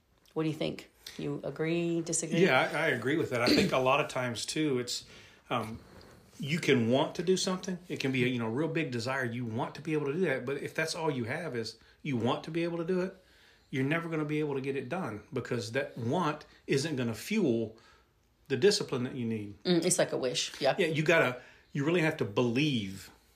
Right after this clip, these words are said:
Speaker 2: that you can do it. Or you have to identify that you're a person that can get it done.
Speaker 1: Mm-hmm. Yeah.
Speaker 2: You know, or it's not gonna happen. So if you tell yourself something like, "I am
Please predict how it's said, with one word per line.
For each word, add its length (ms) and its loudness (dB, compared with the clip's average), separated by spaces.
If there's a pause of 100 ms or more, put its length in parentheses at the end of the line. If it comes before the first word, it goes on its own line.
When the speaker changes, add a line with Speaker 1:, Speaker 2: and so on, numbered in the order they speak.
(500)
Speaker 2:
that 120 -2
you 120 0
can 220 0
do 200 0
it. 180 -10 (720)
Or 280 2
you 120 0
have 160 -4
to 120 2
identify 580 2
that 220 -2
you're 160 0
a 80 -2
person 720 -4 (480)
that 180 2
can 140 -2
get 160 2
it 140 -4
done. 200 -4
Speaker 1:
Mm-hmm. 320 4 (100)
Yeah. 180 4 (220)
Speaker 2:
You 140 0
know, 120 -4 (100)
or 140 8
it's 100 0
not 140 0
gonna 180 0
happen. 320 0 (800)
So 380 4
if 280 -2
you 280 -2 (160)
tell 220 6
yourself 320 2
something 300 -4
like, 240 -2 (160)
"I 260 -2 (100)
am 640 -2